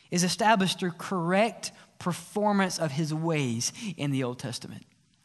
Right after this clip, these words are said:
God is demonstrating his holiness. Jesus reminds us that anyone who loves him will obey his teachings.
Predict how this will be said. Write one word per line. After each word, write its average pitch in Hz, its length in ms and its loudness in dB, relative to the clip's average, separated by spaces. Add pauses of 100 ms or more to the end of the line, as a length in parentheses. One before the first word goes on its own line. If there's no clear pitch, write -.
(280)
God 220 160 6
is 175 100 2
demonstrating 262 1000 4
his 247 760 2 (200)
holiness. 240 480 2
Jesus 247 600 4
reminds 240 600 8
us - 540 2 (840)
that 240 180 2
anyone 285 340 6
who 247 160 6
loves 254 520 6
him 196 260 6
will 220 160 2
obey 220 640 4 (160)
his 220 180 0
teachings. 165 920 -2